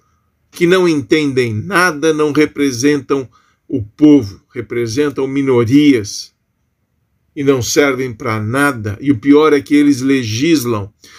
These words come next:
eles fazem leis, ajudam a aprovar leis que afetam a nossa vida. Por isso, é importantíssimo saber votar, votar em candidatos que tenham preocupação social,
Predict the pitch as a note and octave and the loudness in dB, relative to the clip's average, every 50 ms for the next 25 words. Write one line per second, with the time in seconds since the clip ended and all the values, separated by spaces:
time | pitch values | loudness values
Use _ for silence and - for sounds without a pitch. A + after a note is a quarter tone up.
0 | - - C3 C#3 C3+ C#3 - - - D3 C#3+ C#3+ C3+ B2 C3+ C3+ C3 B2 B2 B2+ | -10 -4 0 0 2 2 0 0 0 0 2 2 0 0 -2 -4 -4 -4 -4 0
1 | C3 C#3+ D#3 D#3 D3 C3+ A2+ A2+ B2 A#2+ A#2 A2 C3 D3 D3 C#3 C#3+ C#3 C3+ C3 | 2 4 4 4 2 2 0 -4 -6 -6 -4 -2 -2 -2 0 0 -2 -4 -4 -8
2 | A2 - C#3 C#3 B2+ A#2 B2 B2 A#2+ A2 G#2+ - C3+ D#3 F3 F#3 F#3 E3+ - - | -8 -4 -4 -4 -4 -2 -4 -4 -4 -4 -4 0 2 4 4 2 0 -6 -12 -12
3 | - _ _ _ _ _ _ _ _ _ - C#3+ C3+ B2+ A2+ - - - C#3 D3 | -14 _ _ _ _ _ _ _ _ _ -4 -2 -2 -2 -4 -6 -2 0 0 0
4 | D3 C#3+ D3+ C3+ B2+ B2 B2 A#2+ B2 B2+ - - C#3+ A#2 G#2+ G#2 G#2+ A#2 A2+ A2+ | 0 -2 -4 -6 -4 -4 -4 -4 -6 -8 -6 -4 -4 -4 -4 -4 -6 -6 -6 -8
5 | G2 E2+ F#2+ G2+ G#2 - _ _ _ _ _ _ _ _ _ _ _ _ _ _ | -8 -8 -10 -12 -14 -18 _ _ _ _ _ _ _ _ _ _ _ _ _ _
6 | _ _ _ _ _ _ _ _ _ _ _ _ _ _ _ _ _ _ _ _ | _ _ _ _ _ _ _ _ _ _ _ _ _ _ _ _ _ _ _ _
7 | _ _ - C#3 C#3+ C#3+ D#3+ F3+ F3+ D#3+ - - - - - - _ _ _ _ | _ _ 0 2 2 4 4 2 2 2 0 -2 -14 -18 -20 -20 _ _ _ _
8 | _ _ _ - C3+ C#3 D3+ D3+ C#3+ G#2+ - D3 D#3 - - D#3 C#3+ C3 A#2 G#2+ | _ _ _ -4 -2 -2 -2 -2 -2 0 2 0 0 0 -2 -4 -4 -4 -6 -10
9 | - - D#3+ E3+ D#3 C#3 - - B2 A2+ G#2+ G#2+ A2 - _ _ _ _ _ _ | -10 -6 -4 -4 -2 -2 -4 -6 -6 -6 -8 -8 -10 -12 _ _ _ _ _ _
10 | _ _ _ _ - - - F#3 E3 C3 A2+ C3 C#3+ D3 C#3 A2+ G#2 B2 B2 A#2+ | _ _ _ _ -10 -8 -6 -6 -4 -2 2 4 4 4 4 0 -2 -4 -4 -4
11 | A#2 _ _ - A#2 A2 G2+ G2 G2+ G#2+ A#2+ A#2 A#2 C3+ C#3 C#3 C3 - _ - | -6 _ _ -10 -8 -6 -6 -8 -8 -10 -12 -6 0 2 2 2 2 0 _ -4
12 | C#3+ C#3 C#3+ C#3+ C#3+ C#3+ D3 C3+ - _ _ _ _ - C#3 C3 B2+ A2+ G#2 - | -2 -2 0 0 -2 -4 -6 -8 -14 _ _ _ _ -14 -12 -12 -12 -10 -4 -2
13 | C3+ C3+ B2+ A#2 B2 A#2+ G2+ F#2+ G#2+ A#2 B2 B2 B2 A#2 A2 _ - A#2+ - - | -2 -2 -2 -4 -4 -4 -4 -2 -2 0 0 0 -2 -4 -6 _ -18 -18 -18 -16
14 | - B2 G#2+ A2 C3 C3 C3 B2+ A#2+ G#2+ - C3 A#2+ - - A#2+ G#2+ - B2 A#2+ | -14 -16 -12 -8 -6 -6 -6 -6 -6 -2 -2 -2 -2 -2 -6 -12 -6 -4 -4 -2
15 | G#2+ - - B2+ B2 B2 A2+ - - A#2 A#2 A2+ - - - A2+ G2 F2+ F2 F2 | -2 -2 -2 -2 -4 -4 -6 -8 -8 -8 -8 -8 -8 -8 -8 -6 -8 -8 -10 -12
16 | - | -16